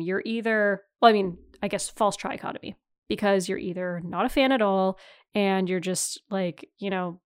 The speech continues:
you're a, you're a wasteoid. You are a, "Yeah, I'm gonna go watch Star Wars and pew pew see lasers," or you are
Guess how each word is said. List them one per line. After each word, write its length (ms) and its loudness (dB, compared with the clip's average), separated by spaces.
you're 260 -2
a, 140 -4
you're 220 0
a 60 2
wasteoid. 640 2
You 240 4
are 280 4
a, 520 4
"Yeah, 320 8
I'm 160 6
gonna 200 6
go 300 4
watch 480 -2
Star 280 -2
Wars 220 0
and 180 -2
pew 160 8
pew 220 8
see 180 2
lasers," 560 4
or 680 6
you 540 2
are 680 4